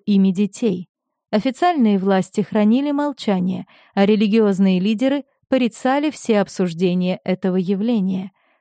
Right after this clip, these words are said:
Может ли быть, что императорская семья о попаданцах знает и, больше того, общается с ними? Вещи, которые я видела в шатре, об этом просто вопили. Но как сильные мира сего их принимают?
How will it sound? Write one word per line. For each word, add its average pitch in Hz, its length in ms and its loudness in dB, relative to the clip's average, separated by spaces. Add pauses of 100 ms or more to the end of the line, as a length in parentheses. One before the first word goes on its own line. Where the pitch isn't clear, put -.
(140)
Может 269 400 0
ли 240 140 2
быть, 233 260 -4
что 196 400 -2
императорская 202 840 0
семья 202 560 -2
о 226 100 0
попаданцах 185 800 0
знает 190 600 -2 (420)
и, 214 100 2
больше 208 440 -2
того, 175 420 0
общается 208 680 -2
с - 120 -8
ними? 185 380 0 (400)
Вещи, 208 460 0
которые 196 460 2
я 196 180 2
видела 185 360 2
в 175 60 -8
шатре, 220 500 -2 (320)
об 185 180 0
этом 185 260 2
просто 185 400 0
вопили. 202 580 -2 (460)
Но 226 200 4
как 262 400 -4
сильные 208 560 0
мира 208 280 2
сего 190 440 -2
их - 320 -4
принимают? 226 800 0